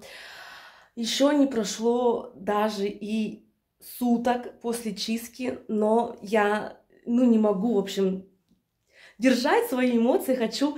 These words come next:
поделиться от души с вами, дорогие мои, своей радостью, поделиться и рассказать, как бы, ну, свой опыт, как я к этому пришла.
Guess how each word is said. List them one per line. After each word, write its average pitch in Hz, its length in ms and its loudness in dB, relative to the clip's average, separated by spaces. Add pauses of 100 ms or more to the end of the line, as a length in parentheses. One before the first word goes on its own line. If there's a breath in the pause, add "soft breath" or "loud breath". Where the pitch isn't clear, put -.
(240 loud breath)
поделиться 247 720 0
от 190 300 -4
души 226 520 -6
с - 160 -12
вами, 226 680 0
дорогие 202 560 0
мои, 190 420 0 (380 loud breath)
своей 226 400 2
радостью, 208 640 0
поделиться 208 720 -4
и 208 480 -4 (260 loud breath)
рассказать, 220 540 0
как 202 140 -6
бы, 196 120 -2
ну, 233 100 2
свой 226 360 -2
опыт, 233 380 0
как 233 240 -2
я 220 60 0
к - 60 -6
этому 196 320 -2
пришла. 185 640 -4